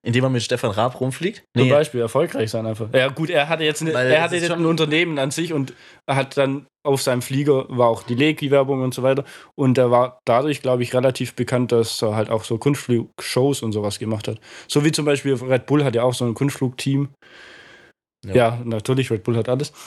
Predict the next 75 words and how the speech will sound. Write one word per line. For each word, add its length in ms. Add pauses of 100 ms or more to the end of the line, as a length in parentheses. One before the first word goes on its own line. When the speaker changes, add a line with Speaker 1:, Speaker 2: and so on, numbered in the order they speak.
Speaker 1:
Ja. 280
Speaker 2:
Aber 400 (160)
durch 140
sowas 320
wirst 140
du 40
wahrscheinlich 280
durch 180
Bekanntheit 420
und 100
durch 160
Shows. 420 (480)
Also 140
ich 120
glaub 160
nicht, 160
dass 140
er 100
es 140
wegen, 260
wegen 240
Geld 220
gemacht 260
hat, 160
aber 280 (560)
es 120
ging 140
Speaker 1:
Okay. 60
Speaker 2:
ja 60
jetzt 140
ja 120
auch 80
bei 80
den 120
Top 160
drei 180
nicht 120
Speaker 1:
Ja, 80
Speaker 2:
darum, 140
Speaker 1:
ja. 20
Speaker 2:
dass 140
man 120
Geld 180
verdient, 280
oder? 140
Speaker 1:
Nee, 160
aber 180
weil 240 (160)
das 160
ist 120
ja, 200 (100)
also 180 (120)
ein 80
Beruf 300
ist 100
ja 140
etwas, 320
womit 200
man 120
sein 140
Leben, 260
Unterhalt 400
finanziert. 600
Speaker 2:
Ja, 120
man 140
muss 160
trainieren, 340
dann 120
macht 160
man 120
einmal 200
im 60
Jahr 100
eine 100
Show. 280